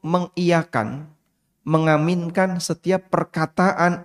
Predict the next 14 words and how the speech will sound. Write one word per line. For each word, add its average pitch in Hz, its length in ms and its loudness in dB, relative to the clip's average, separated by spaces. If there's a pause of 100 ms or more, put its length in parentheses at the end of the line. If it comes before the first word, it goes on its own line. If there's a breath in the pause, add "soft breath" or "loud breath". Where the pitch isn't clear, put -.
imamnya, 180 880 2
tokoh 175 480 2
agamanya, 143 720 0 (560)
yang 151 320 2
dia 139 240 2
kultuskan 165 800 0
dan 139 160 -2
dia 139 160 0
anggap 139 320 -4
semua 190 240 0
perkataannya 151 560 0
itu 135 80 -2
benar. 107 320 -8 (1800)
Lah, 123 80 2